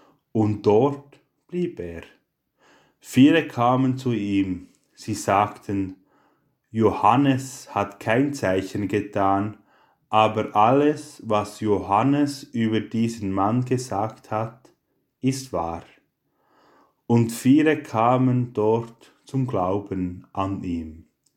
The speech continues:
Evangelium unseres Herrn Jesus Christus.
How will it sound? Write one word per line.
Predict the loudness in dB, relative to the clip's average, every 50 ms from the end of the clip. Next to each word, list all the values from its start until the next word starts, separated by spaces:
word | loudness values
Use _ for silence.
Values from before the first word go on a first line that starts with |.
| _ _ _ _ _ _ _ _ _ _ _ _ 0
Evangelium | 2 2 2 2 2 0 2 2 0 0 0 2 2 4 4 2 2 0 -2 -4 -8 -8 -12 -16 _ _ _ _
unseres | 0 2 4 4 4 2 0 0 0 0 0 -2 -4 -10 -14 -10
Herrn | -4 -2 -2 0 0 -2 -4 -6
Jesus | -6 -6 -4 -2 0 2 2 0 0 -2 -6 -6 -6 -8 -10
Christus. | -12 -10 -10 -10 -10 -12 -18 _ -20 -20 -20 -20 -20 -20 -20 -20 -20 _